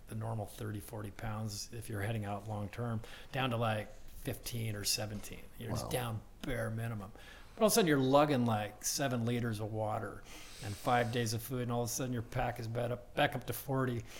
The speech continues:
Speaker 1: But you're afraid not to carry that water because it was such a drought year.
Speaker 2: So no one's there. It's a, it's a really remote trail.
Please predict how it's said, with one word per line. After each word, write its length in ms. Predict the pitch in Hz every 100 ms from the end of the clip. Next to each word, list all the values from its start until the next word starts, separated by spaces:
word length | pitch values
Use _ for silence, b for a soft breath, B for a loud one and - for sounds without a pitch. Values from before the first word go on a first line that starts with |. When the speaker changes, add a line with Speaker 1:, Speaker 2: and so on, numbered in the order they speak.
| B B
Speaker 1:
But 400 | - 151 139 - -
you're 140 | - 214
afraid 360 | 208 175 170 139
not 260 | 143 190
to 60 | 151
carry 220 | - 120
that 180 | 101 110
water 260 | 107 104 104
because 540 | 110 110 123 113 107 - -
it 120 | 117
was 120 | 110
such 300 | - 123 110
a 20 |
drought 360 | 113 123 139 160
year. 160 | - - - - - -
Speaker 2:
So 200 | - 139
no 200 | 120 139
one's 260 | 185 170 135
there. 380 | 180 131 113
It's 220 | 135 135 139
a, 180 | 123 -
it's 200 | 131 120
a 40 |
really 200 | 131 208
remote 380 | 127 117 135 143
trail. 460 | - 151 123 107